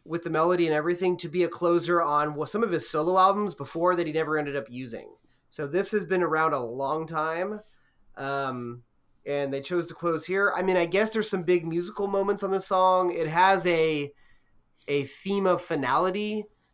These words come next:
so I guess I see where he's going. But, um, yeah, I mean, it's just kind of like a, uh, at some points it seems like a Mick Jagger solo ripoff kind of thing. Um,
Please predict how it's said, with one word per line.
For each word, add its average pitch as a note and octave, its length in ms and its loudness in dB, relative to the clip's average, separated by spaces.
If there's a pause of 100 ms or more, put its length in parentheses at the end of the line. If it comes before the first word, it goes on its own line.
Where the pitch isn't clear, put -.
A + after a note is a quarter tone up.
so - 180 -4
I C#3+ 120 0
guess D#3+ 300 -2
I E3+ 60 -2
see D3+ 140 -4
where E3 140 0
he's C#3 140 -4
going. D#3 420 0
But, C#3 240 -2
um, B2 580 -4 (840)
yeah, G3+ 180 6
I F#3+ 140 6
mean, F#3 160 6
it's F3 160 4
just F#3 160 -6
kind F#3 180 2
of D3+ 140 -2
like F#3 280 -2
a, C3 560 -2 (800)
uh, F2 580 -8 (360)
at F#3+ 180 2
some A#3+ 140 4
points F#3+ 300 4
it F3+ 80 -2
seems F#3 180 -2
like F3 100 0
a D#3+ 60 0
Mick E3+ 240 -2
Jagger D#3+ 380 2
solo D3 400 0
ripoff A#2 460 -4 (280)
kind C3+ 100 -6
of A#2+ 100 -8
thing. B2 240 -6 (220)
Um, A2+ 500 -6